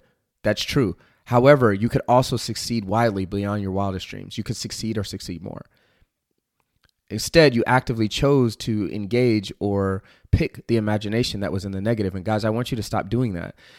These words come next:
because at the end of the day, like, what's in your imagination, guys, is a, is a preview to life's coming attractions. I believe in God, and I believe that at the end of the day, these are things that he put on our heart. These are things that, you know, these guys, you,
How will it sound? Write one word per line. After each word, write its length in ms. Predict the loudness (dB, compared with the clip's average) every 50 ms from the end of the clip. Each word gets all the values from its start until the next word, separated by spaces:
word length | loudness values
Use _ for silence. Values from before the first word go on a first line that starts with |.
| -8 -4
because 240 | 0 2 2 4 4
at 100 | 2 2
the 60 | 2
end 100 | 2 0 0
of 80 | -2
the 80 | -2 -2
day, 520 | 2 4 4 4 4 2 0 -4 -8 -14 -20 _ _ _ _ _ _ _ -6
like, 320 | -2 0 0 0 -2 -2 -2
what's 220 | 2 2 2 2 0
in 80 | -2
your 120 | -2 0 0
imagination, 680 | 0 2 0 0 0 -2 -2 -2 -2 -2 -4 -6 -6
guys, 300 | -4 -4 -2 -2 -4 -4
is 220 | -4 -4 -4 -2 -2
a, 220 | -4 -4 -4 -6
is 140 | -6 -6 -6
a 40 | -4
preview 340 | -2 -2 0 0 0 0 -2
to 100 | -2 -4
life's 220 | -2 -2 -4 -4
coming 240 | -6 -8 -6 -6 -6
attractions. 640 | -8 -8 -8 -10 -10 -10 -10 -14 -14 -16 -18 -20 _ _ _ _ _ _ _
I 100 | -4 -2
believe 260 | 0 2 2 2 2
in 100 | 0 0
God, 260 | 0 0 0 2 0 0
and 140 | 0 0
I 60 | -2 -2
believe 340 | 0 0 0 0 0 0
that 280 | -2 -2 -2 -2 -2 -4
at 120 | -6 -6 -6
the 80 | -4
end 80 | -4 -2
of 80 | -2 -4
the 80 | -2
day, 220 | 0 2 2 2 2
these 220 | 2 0 -2 -4
are 60 | -6
things 280 | -4 -4 -4 -4 -4 -4
that 80 | -4
he 60 | -4 -4
put 180 | -4 -2 -2
on 120 | -2 -4 -4
our 80 | -6
heart. 300 | -6 -4 -2 -2 -2 -2
These 160 | -4 -4 -4
are 60 | -4 -6
things 340 | -4 -4 -4 -4 -4 -4
that, 280 | -4 -2 -2 -2 -4 -6 -12 -20 -20 -20 -14 _
you 80 | -4 -2
know, 120 | 0 0
these 340 | 2 2 2 0 0 -2 -4 -10 _ _ _ _ _ _ -2
guys, 260 | 2 2 2 2 2
you, 140 | 0 -2